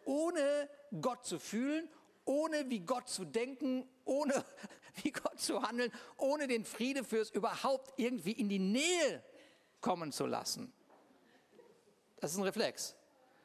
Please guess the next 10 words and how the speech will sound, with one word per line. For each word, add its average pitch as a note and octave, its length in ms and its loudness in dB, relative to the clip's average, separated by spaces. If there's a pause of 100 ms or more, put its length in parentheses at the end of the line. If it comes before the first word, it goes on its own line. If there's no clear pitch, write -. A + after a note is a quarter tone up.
(360)
Ich G3 160 0
hatte, A#3+ 200 2 (140)
wie F#3+ 120 0
gesagt, A#3 180 -2
die G3 60 0
Predigt A3 400 0
war A#3 80 2
ja A#3 160 2
klar. D4+ 460 0 (1400)
Ich, - 140 -6